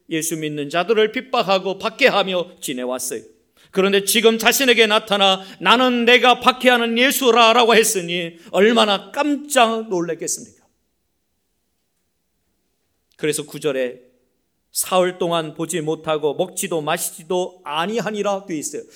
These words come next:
얼마나 충격적이었으면, 그가 얼마나 충격을 받았으면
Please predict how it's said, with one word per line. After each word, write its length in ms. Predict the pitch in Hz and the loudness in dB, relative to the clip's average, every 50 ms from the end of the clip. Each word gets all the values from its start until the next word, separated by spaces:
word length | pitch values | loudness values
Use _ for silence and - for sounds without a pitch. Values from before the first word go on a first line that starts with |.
| - - | -8 0
얼마나 580 | - 175 208 262 277 269 262 262 254 254 247 254 | 4 6 6 6 6 4 2 2 2 2 0 -2
충격적이었으면, 1160 | - - 311 330 294 294 247 214 - - 196 180 151 147 139 131 - - 135 135 131 127 123 - - - - | -4 -6 -4 -4 -2 -2 -2 -4 -4 -6 -8 -6 -6 -6 -8 -8 -8 -10 -12 -12 -12 -12 -14 -16 -20 -6 0
그가 240 | 214 220 208 226 233 | 0 2 4 4 4
얼마나 400 | 240 269 269 269 262 262 262 262 | 4 4 2 2 2 2 2 0
충격을 840 | - - - 359 349 339 339 330 320 302 294 269 254 233 247 247 | -2 -6 -6 -4 -6 -4 -4 -4 -2 0 4 4 6 6 4 4
받았으면 800 | 202 208 208 214 202 - - 196 170 165 180 202 220 - - - | 2 2 2 2 2 0 0 -2 -2 -2 0 0 0 0 -4 -8